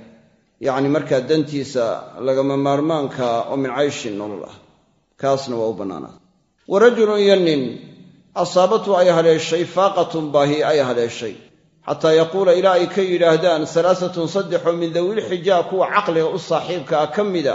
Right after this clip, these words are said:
oo min qowmi, qowmkiisa ka tirsani, laqad asaabat, Allah baan ku dhaarannaye, xaqiiqe ee way haleeshay fulaanan hebel, faaqatun, baahi ayaa haleeshay. Faxallat lahu lmas'alatu, isagana su'aashu xalaal bay u noqotay,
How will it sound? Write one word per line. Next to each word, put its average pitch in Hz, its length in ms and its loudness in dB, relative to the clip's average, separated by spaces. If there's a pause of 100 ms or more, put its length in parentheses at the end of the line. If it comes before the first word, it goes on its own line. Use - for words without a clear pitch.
(120)
oo 165 80 -4
min 160 200 -2
qowmi, 220 380 0
qowmkiisa 185 500 -2
ka 226 140 0
tirsani, 131 500 -6 (880)
laqad 139 280 -2
asaabat, 160 580 2 (580)
Allah 135 300 0
baan 151 160 0
ku 175 120 -6
dhaarannaye, 160 680 2 (640)
xaqiiqe 160 460 -2
ee 175 220 6
way 202 140 2
haleeshay 151 540 2
fulaanan 170 500 0
hebel, 160 380 0 (140)
faaqatun, 147 640 -2
baahi 139 260 0
ayaa 123 300 -2
haleeshay. 110 420 -8 (760)
Faxallat 151 480 0
lahu 151 180 4
lmas'alatu, 156 640 0
isagana 160 360 -2
su'aashu 156 520 0
xalaal 165 300 0
bay 160 120 0
u 175 80 -2
noqotay, 139 480 -2